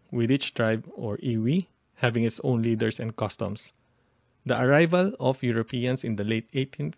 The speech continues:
century had a profound impact on the Maori society. Contact with Europeans led to the introduction of new technologies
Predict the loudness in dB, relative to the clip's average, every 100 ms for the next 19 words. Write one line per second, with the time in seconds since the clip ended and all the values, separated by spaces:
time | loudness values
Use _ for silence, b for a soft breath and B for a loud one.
0 | _ -8 -2 -2 -2 -4 -4 -4 -4 -4
1 | -4 -2 0 2 0 -2 -4 -2 -6 -8
2 | -10 -16 -8 -4 0 2 2 0 -2 -8
3 | -6 -4 -4 -10 -18 _ _ _ _ _
4 | _ _ 0 2 2 0 0 -4 -2 -2
5 | -2 0 0 0 0 -2 -2 -2 -2 -2
6 | -2 0 0 -2 -2 -2 -2 -2 0 0
7 | 0 0 0 0 0 -4